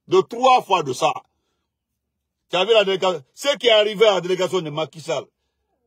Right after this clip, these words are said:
Je voulais montrer comment Macky Sall est arrivé. Vous avez vu Macky Sall, comment il a été accueilli. Vous avez vu le cortège. Ça, c'est le président élu. Malgré tout et malgré qu'il a des problèmes avec son peuple là.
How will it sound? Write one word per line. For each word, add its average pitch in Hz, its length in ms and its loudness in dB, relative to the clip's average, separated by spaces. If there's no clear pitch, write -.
Je 160 100 -2
voulais 240 260 2
montrer 190 380 -2
comment 190 220 0
Macky 160 280 -6
Sall 143 220 -6
est 123 40 -6
arrivé. 117 160 -8
Vous 131 160 -8
avez 185 120 -4
vu 208 40 -10
Macky 180 280 -6
Sall, 156 300 -8
comment 190 180 0
il 170 80 2
a 151 80 2
été - 220 -4
accueilli. 151 320 -2
Vous 147 80 -6
avez 160 80 -2
vu 185 100 -10
le 165 100 -2
cortège. 160 420 -6
Ça, 254 260 0
c'est 214 120 2
le 175 120 2
président 185 380 2
élu. 151 320 -6
Malgré 214 520 2
tout 226 240 0
et 185 100 0
malgré 190 380 0
qu'il 170 140 -8
a 147 40 -4
des 139 100 -6
problèmes 160 220 -4
avec 147 160 -4
son 120 160 -12
peuple 123 320 -14
là. 104 140 -14